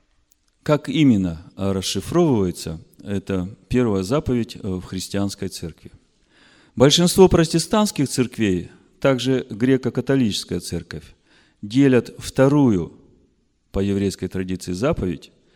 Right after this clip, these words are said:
Исход двадцать три тире шесть, на две, считая первый стих первой заповедью, а остальные стихи — второй. То есть в христианстве первая заповедь: «Да не будет у тебя других богов перед лицом моим».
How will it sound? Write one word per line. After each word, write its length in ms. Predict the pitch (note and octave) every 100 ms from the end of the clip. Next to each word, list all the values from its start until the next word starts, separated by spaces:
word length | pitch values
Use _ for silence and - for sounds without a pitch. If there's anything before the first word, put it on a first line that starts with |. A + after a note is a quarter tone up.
| _ _
Исход 500 | G#2+ - - G2 - -
двадцать 540 | F#2+ F#2+ F2 E2 - - -
три 240 | G2+ F#2
тире 280 | - F2 E2+
шесть, 400 | - C#3+ D3 - _
на 160 | B2+ F3
две, 380 | A2+ F#2 E2 - _ _ _ _ _ _ _
считая 500 | - - C3+ D3+ C#3
первый 340 | C3+ G#3+ G3 C#3
стих 380 | - G#2+ F#2 -
первой 340 | D#3+ D#3 C3 A#2
заповедью, 640 | A2 G2+ G2 F#2 F#2 F2 _ _ -
а 100 | A#2
остальные 480 | A#2+ C3+ C#3+ F3+ C#3
стихи — 340 | - F#2+ F2+
второй. 480 | - C3+ B2+ E2+ D2 - _ _ _ _ _
То 120 | - B2+
есть 280 | A2+ -
в 100 | -
христианстве 640 | F#2 A2+ G#2+ D3+ G3 G3+ E3
первая 360 | D3+ B2 G2+ G2
заповедь: 520 | A#2+ D3 C3+ B2+ - - _ _ _
«Да 120 | - B2+
не 140 | A#2+
будет 300 | A#2 F#3+ G3
у 40 |
тебя 160 | F#3 E3+
других 380 | C3 A#2+ A2+ F#2+
богов 360 | G2 G2 C#3
перед 200 | A#2+ G2
лицом 340 | G2+ G#2 G2 E2+
моим». 300 | D2+ D#2